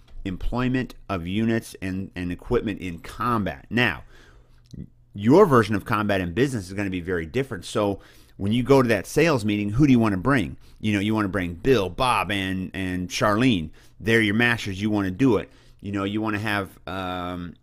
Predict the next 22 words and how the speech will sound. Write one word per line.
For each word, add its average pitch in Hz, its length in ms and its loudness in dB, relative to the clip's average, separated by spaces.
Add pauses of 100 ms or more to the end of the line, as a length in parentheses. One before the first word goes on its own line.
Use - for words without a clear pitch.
you 104 100 -8
wanna 104 120 -2
have 92 280 -6
Billy, 117 420 4 (320)
you 104 80 -4
know, 101 180 -4
on 117 220 -2
the 98 80 -8
phones, 113 380 2
ready 117 200 2
to 107 80 -2
go 110 160 4
for 104 160 -2
customer 110 380 -4
service, 117 400 0
as 95 180 -2
an 92 80 -8
example, 90 440 -8
whatever. 95 300 -2
So - 140 -10
you 135 160 -2
wanna, 131 240 -2